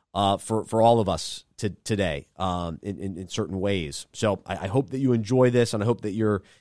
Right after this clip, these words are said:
e-, encouraged that, for one, you're not alone. And, and also just the reality that,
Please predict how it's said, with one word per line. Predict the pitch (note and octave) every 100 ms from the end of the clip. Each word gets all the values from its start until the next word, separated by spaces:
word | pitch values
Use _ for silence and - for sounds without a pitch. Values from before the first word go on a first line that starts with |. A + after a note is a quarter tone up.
| _ -
e-, | D#2
encouraged | G#2+ - C3+ B2+ A2 G2+ F#2 - - _ _ _ _
that, | A#2 - C3 - -
for | B2+
one, | C#3 F#3+ D#3+ C#3+ - - _ -
you're | D3
not | D#3+ E3+
alone. | D#3+ E3 C3 D2+ - _ C#3
And, | C3+ C#3
and | D#3+
also | G3+ B3+ G3 G3 F3+
just | F3 F3+ F#3
the | F#3+ F3
reality | E3 D3+ D#3 E3+ F3+ F3+
that, | C#3+ C3+ -